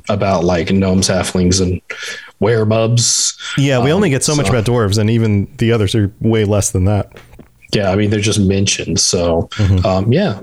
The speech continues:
Speaker 1: but we know that, like, the dwarves were here first. So some interesting details there that, uh, be cool to look into. So yeah, talk
Speaker 2: Yeah.
Speaker 1: about dwarves.
Speaker 2: Yeah, sounds
Speaker 1: Talk
Speaker 2: good.
Speaker 1: about dwarves.
Speaker 2: Sounds good.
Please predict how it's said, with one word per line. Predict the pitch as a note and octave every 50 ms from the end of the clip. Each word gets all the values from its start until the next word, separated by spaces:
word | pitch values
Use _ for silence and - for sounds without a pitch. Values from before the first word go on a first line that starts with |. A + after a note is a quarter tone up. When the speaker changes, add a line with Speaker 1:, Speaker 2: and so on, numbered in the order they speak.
| - -
Speaker 1:
but | C3+ B2+ A2+
we | C3+ D#3 E3
know | F3 F#3 F#3+ F#3+ E3+
that, | E3 E3 D3
like, | C#3 C#3 C#3+ C3 B2+ B2+
the | B2+ C#3
dwarves | B2 A#2 A#2+ B2 D3 E3 E3 D3+ C#3+ C#3+
were | D3+ C3+
here | C3 D3 D3 C3
first. | - - D3 F#3+ A#2 G#2+ - - - - - - -
So | - A2+ A2+ A2+ A2+ A2+ A2+ A2+ A2+ A2+ A2+ A2+ A#2 - - - - - _ _ _ _ -
some | - - - A#2
interesting | A#2+ C#3 - D3+ - - - C3+ B2+ A#2
details | C3 D3+ D3+ - - G2 G2 G2 G2
there | F#2+ F#2+ F2+ F2+ F#2
that, | G2+ F#2 F2 - - _ _ _ _ _ _ _ -
uh, | A2 G2+ F#2+ - - F2 E2+ - - - _ _ - - - C#3+ - - -
be | - -
cool | - - G#2 F#2+
to | F#2 F#2+
look | F2+ F#2 F2+ - F#2+
into. | F#2 F2+ - - D2+ D2+ F2
So | - - - F#2+
yeah, | F2+ E2+ E2+ D#2+ - - - - _ _ -
talk | - B3
Speaker 2:
Yeah. | A#3+
Speaker 1:
about | A#3+ A#3
dwarves. | G#3 B3 B3 F#3+ - - - - - -
Speaker 2:
Yeah, | G#2+ F#2+ F2 -
sounds | - - G#3 G#3+ - G#3+
Speaker 1:
Talk | -
Speaker 2:
good. | C4+ -
Speaker 1:
about | F2+ - -
dwarves. | -
Speaker 2:
Sounds | - E3 E3 E3
good. | G#3+ G#3 D3+